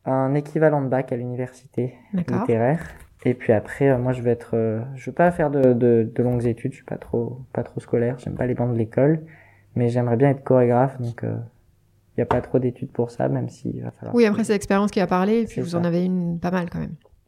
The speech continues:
Speaker 1: C'est ça. Après, si c'est des études perso, il faut savoir ce que les,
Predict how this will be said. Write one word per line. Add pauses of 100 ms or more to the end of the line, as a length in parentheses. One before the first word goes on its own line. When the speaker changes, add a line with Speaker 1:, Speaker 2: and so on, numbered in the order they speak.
(220)
Speaker 1:
C'est
ça.
Après,
si
c'est
des
études
perso,
il
faut
savoir
ce
que
les,